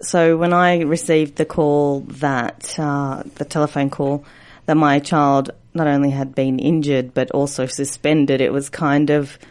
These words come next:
w-, I don't know what to react to first because it was all at once. And so I was informed that I needed to come get him immediately, but not because he was hurt,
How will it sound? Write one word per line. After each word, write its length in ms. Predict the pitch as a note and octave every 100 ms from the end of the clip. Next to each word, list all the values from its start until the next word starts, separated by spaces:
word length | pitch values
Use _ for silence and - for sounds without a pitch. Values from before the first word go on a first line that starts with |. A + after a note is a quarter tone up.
| - -
w-, 200 | F#3+ E3 D#3+
I 120 | D#3+
don't 200 | D3 D3
know 120 | C#3+
what 180 | D3 -
to 140 | E3
react 440 | D3+ D3+ C#3 - -
to 220 | E3 D3
first 720 | C#3+ D#3+ C#3 F#3 D4+ - -
because 260 | D#3+ - D3+
it 80 | -
was 160 | D3
all 220 | D3+ D3
at 100 | C#3+
once. 560 | D3 C#3+ C#3+ C#3+ - -
And 360 | C#3+ C3+ C#3+ - - - - -
so 140 | - E3
I 480 | D3+ C#3 D#3+ D3+ D3+
was 180 | D3+
informed 400 | D#3 D3+ D#3+ D3+
that 100 | D3+
I 120 | C#3+ C#3+
needed 260 | C#3+ C#3+
to 80 | -
come 320 | - D3 C#3+
get 160 | C#3+ C#3+
him 100 | C#3
immediately, 560 | C3+ C3+ C3+ - C#3+
but 140 | C#3 C#3+
not 200 | E3+ D3+
because 300 | E3 - D#3+
he 100 | D3
was 280 | C#3+ C#3 -
hurt, 640 | - F3+ F3+ C3+ F3+ -